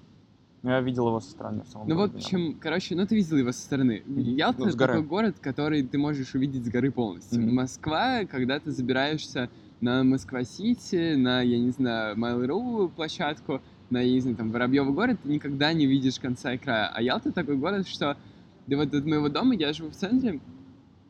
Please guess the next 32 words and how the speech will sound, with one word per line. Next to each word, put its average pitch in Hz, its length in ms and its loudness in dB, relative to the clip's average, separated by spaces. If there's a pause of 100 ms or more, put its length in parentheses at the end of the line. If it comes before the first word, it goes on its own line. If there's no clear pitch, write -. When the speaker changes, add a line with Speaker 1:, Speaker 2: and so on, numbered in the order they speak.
(260)
Speaker 2:
так 139 160 0
получилось 143 400 2
из-за 127 120 -6
того, 127 180 0
что 123 160 -8
вот 110 220 -8
мой, 117 200 0 (440)
а, 117 320 -2 (720)
двоюродный, 131 640 2 (280)
а, 120 180 -4
брат, 123 380 0 (420)
а, 104 280 -10 (340)
прадедушки 120 720 0
переехал 117 360 -2
в 117 40 -12
Ялту 214 320 -4
в - 40 -8
сорок 135 180 -6
четвертом 131 340 -8
году, 117 260 0
а 110 100 -8
потом 139 260 -4
через 123 220 -6
десять 127 340 -6
лет 131 160 -4
привез 120 340 -2
моего 117 180 -2
прадедушку, 131 680 -6 (380)
и 120 180 2
поэтому 123 420 -2
там 117 200 0
вот 110 160 -2